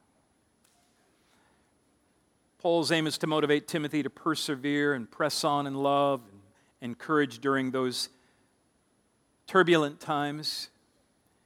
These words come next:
in those challenging circumstances, in that overwhelming but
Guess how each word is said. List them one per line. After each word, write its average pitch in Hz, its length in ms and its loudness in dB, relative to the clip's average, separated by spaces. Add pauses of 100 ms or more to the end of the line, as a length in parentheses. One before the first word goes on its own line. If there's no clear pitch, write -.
(160)
in 143 80 -12
those 135 240 -4
challenging 160 580 -2
circumstances, 151 1080 -4
in 147 320 -2 (320)
that - 320 2
overwhelming 160 760 6
but 147 180 0